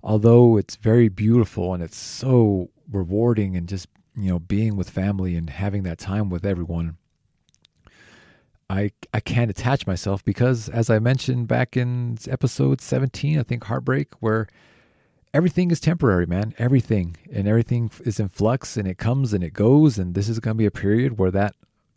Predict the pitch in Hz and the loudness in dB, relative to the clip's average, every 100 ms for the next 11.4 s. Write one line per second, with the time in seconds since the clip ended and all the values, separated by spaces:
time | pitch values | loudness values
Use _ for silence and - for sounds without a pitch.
0 | - - 131 - 147 - - _ _ - | -12 -2 -2 0 -4 -4 -20 _ _ -4
1 | 107 107 - _ _ - 101 127 113 131 | -4 -4 -10 _ _ -6 -2 -2 2 2
2 | 135 85 123 95 98 110 - 110 127 123 | 2 -2 -8 -6 -4 -4 -4 -4 -4 -4
3 | 90 110 - 170 160 - 175 139 - 95 | -4 -6 -4 -4 -2 -2 -2 -2 -4 -8
4 | - 135 135 123 110 123 107 - 107 104 | -6 -6 -2 -2 -2 -4 -6 -6 -6 -2
5 | 113 - - - - - - - 104 131 | -4 -6 -16 -20 -20 -20 -20 -6 -2 0
6 | 127 - 123 123 101 113 113 120 117 - | 0 0 -2 0 2 2 6 6 6 4
7 | 123 143 135 98 98 - 85 98 110 101 | 6 6 6 2 0 -2 -2 0 0 0
8 | 117 135 98 87 73 95 104 127 120 107 | 2 2 2 -4 -6 -4 0 2 2 2
9 | 113 110 113 110 95 110 - 110 110 104 | 0 -2 -4 -4 -4 -6 -6 -8 -6 0
10 | 110 117 113 107 101 _ _ _ _ _ | 2 2 2 0 -2 _ _ _ _ _
11 | - 98 95 | -6 0 0